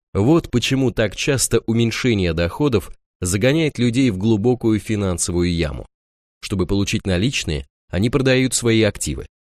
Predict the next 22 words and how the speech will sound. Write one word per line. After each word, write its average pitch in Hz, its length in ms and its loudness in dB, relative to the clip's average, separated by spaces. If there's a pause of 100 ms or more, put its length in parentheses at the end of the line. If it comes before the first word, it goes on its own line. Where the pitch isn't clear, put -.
(300)
Но 123 200 2
собственность 104 840 0
чаще 98 480 0
всего 127 340 0
можно 117 360 0
продать 107 420 2
лишь 104 340 0
за 113 280 -2
часть 113 420 -2
той 90 160 2
цены, 131 420 -2 (280)
которая 127 320 0
записана 120 580 0
в 104 80 0
их - 140 -4
личном 117 580 -2 (140)
балансовом 90 720 0
отчете. - 460 -6 (500)
А 104 100 2
если 117 260 2
после 120 360 0
продажи 101 600 0